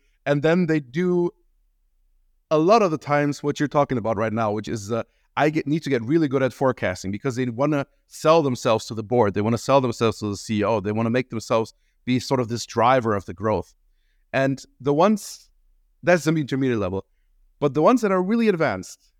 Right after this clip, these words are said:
and the ones that have really been around the block a couple times, they have sort of mellowed it down to exactly your position, which is, I don't really give a fuck about forecasting. I know that we need to have a forecast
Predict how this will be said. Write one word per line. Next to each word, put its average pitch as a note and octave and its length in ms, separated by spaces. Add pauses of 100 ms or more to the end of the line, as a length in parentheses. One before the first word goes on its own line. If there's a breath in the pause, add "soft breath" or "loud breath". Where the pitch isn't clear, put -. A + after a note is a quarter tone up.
(400)
and C#3 120
the C#3 60
ones F#3 220
that E3 100
have D3 140
really F3+ 160
been D#3+ 160
around D3 180
the C3+ 60
block C3 200
a A#2 60
couple E3 280
times, F#2 500 (640)
they D3 120
have F#3 140
sort F#3 180
of C#3+ 100
mellowed D#3+ 340
it D#3 120
down C3+ 360
to C3+ 320
exactly C3 500
your B2+ 180
position, A2+ 440
which A2 200
is, A#2+ 180 (460)
I D3 140
don't F3+ 220
really C#3 220
give A2 140
a G2 60
fuck G#2+ 220
about G2+ 180
forecasting. F#2 640
I C3 120
know F3 160
that D#3+ 100
we B2 120
need C3 180
to C#3 100
have B2+ 100
a G2+ 60
forecast G2 580